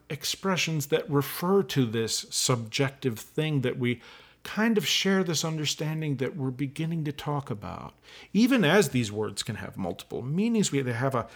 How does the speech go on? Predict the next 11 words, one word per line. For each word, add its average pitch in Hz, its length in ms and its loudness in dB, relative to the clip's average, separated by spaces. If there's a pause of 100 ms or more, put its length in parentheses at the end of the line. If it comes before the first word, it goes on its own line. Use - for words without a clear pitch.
(140)
certain 135 640 0
range 131 580 4
of 107 140 -4
the 113 80 -4
sort 120 260 -2
of 110 100 -6
emotion 120 440 -4
that 120 160 -6
they 131 280 -4 (440)
refer 165 500 0
to. - 460 -8